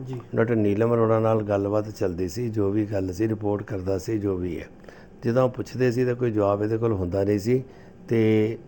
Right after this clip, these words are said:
Speaker 2: ਜਵਾਬ ਤਾਂ ਕੀ ਦੇਣਾ, ਅੱਧੀ ਰਾਤ ਨੂੰ ਮੇਲ ਪਾ ਦੇਣੀ ਕਿ ਇਹ ਹੋਇਆ।
Speaker 1: ਤਾਂ ਪੂਰਾ ਨਾਮ ਵੀ ਇੱਕ ਵਾਰੀ ਮੈਂ ਚਾਹਾਂਗਾ ਕਿ
Speaker 2: ਉਹਦਾ,
Speaker 1: ਜ਼ਰੂਰ ਦੱਸੋ।
Speaker 2: ਉਹਦਾ ਨਾਮ ਸੀਗਾ ਮਨੂ ਭਾਰਗਵ।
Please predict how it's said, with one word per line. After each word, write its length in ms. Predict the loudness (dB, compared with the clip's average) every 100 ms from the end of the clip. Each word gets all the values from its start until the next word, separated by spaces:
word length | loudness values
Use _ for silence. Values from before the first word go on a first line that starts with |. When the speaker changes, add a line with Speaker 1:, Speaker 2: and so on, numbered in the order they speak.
| -14 -2
Speaker 2:
ਜਵਾਬ 340 | 6 6 6
ਤਾਂ 160 | 4 0
ਕੀ 160 | 2
ਦੇਣਾ, 360 | 2 2 2 0 -6 -12 -10
ਅੱਧੀ 240 | 0 2
ਰਾਤ 260 | 4 2 0
ਨੂੰ 80 | 2
ਮੇਲ 300 | 4 4 2
ਪਾ 200 | 0 -2
ਦੇਣੀ 300 | -2 -4 -6 -10
ਕਿ 80 | -4
ਇਹ 140 | -2 -2
ਹੋਇਆ। 180 | -4 -10 -14
Speaker 1:
ਤਾਂ 80 | -14
ਪੂਰਾ 240 | -4 -4
ਨਾਮ 280 | -2 -4 -2
ਵੀ 100 | -2
ਇੱਕ 120 | 0
ਵਾਰੀ 160 | 2 2
ਮੈਂ 160 | 2 2
ਚਾਹਾਂਗਾ 400 | 2 2 2 2
ਕਿ 160 | 2
Speaker 2:
ਉਹਦਾ, 120 | 0
Speaker 1:
ਜ਼ਰੂਰ 200 | 0 -2
ਦੱਸੋ। 160 | -2 -2
Speaker 2:
ਉਹਦਾ 360 | -2 -2 0 0
ਨਾਮ 280 | 0 -2
ਸੀਗਾ 320 | -4 -4 -2 -2
ਮਨੂ 380 | -2 0 0
ਭਾਰਗਵ। 380 | 0 -4 -4 -12